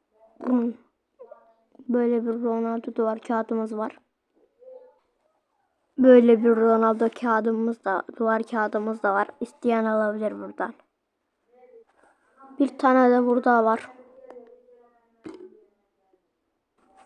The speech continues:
Bir tane de burada var. Çok güzel bu. Aha, bir tane de burada var. Çok güzel bu ya.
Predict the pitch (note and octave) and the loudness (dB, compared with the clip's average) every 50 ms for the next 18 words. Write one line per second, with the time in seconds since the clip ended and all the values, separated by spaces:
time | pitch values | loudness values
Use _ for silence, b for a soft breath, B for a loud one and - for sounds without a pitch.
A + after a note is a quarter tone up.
0 | _ _ _ _ _ _ _ _ _ _ _ - C4 D4+ E4+ E4+ - - C#4+ D4 | _ _ _ _ _ _ _ _ _ _ _ 6 8 8 8 8 6 4 6 8
1 | C#4 C#4 C#4 C#4+ C#4 A#3+ C4 C4+ C4 A#3 B3+ B3+ A#3 B3 A#3 A3+ A3 A3 A#3 - | 8 10 10 8 8 8 6 6 6 6 4 4 6 6 6 6 6 4 2 0
2 | - - _ _ _ - - A3+ A3+ - - A#3 A#3 A#3+ A3 A3+ A3 B3+ B3 - | -4 -18 _ _ _ -10 -8 -8 -8 -10 -8 -4 -2 0 0 0 -2 -6 -8 -8
3 | _ _ _ _ _ _ _ _ _ _ _ _ _ - - - _ _ _ _ | _ _ _ _ _ _ _ _ _ _ _ _ _ -10 -10 -10 _ _ _ _
4 | _ _ _ _ _ _ _ _ _ _ _ _ _ _ - A#3+ A#3+ - C#4+ C#4 | _ _ _ _ _ _ _ _ _ _ _ _ _ _ -8 -6 -2 2 2 4
5 | B3+ A#3 A3+ A3 C4 C#4+ E4 D#4 D#4 - C4 B3+ B3+ B3+ B3 A#3+ A#3 A#3 A3+ A3 | 4 2 2 2 2 2 2 0 0 0 0 2 2 2 0 2 2 2 2 2
6 | A3 A3 G#3 G#3 G#3 A#3 C4 - - - - - A#3+ A3+ - _ - B3 A3+ A3 | -2 -4 -4 -2 -2 -2 -2 -4 -8 -12 -6 -4 -4 -4 -4 _ -6 -4 -2 -2
7 | A3 G#3 G#3+ G#3 G#3 F#3+ F#3 F3+ A3+ G3+ G#3+ | -2 -2 -4 -4 -4 -4 -4 -6 -8 -10 -12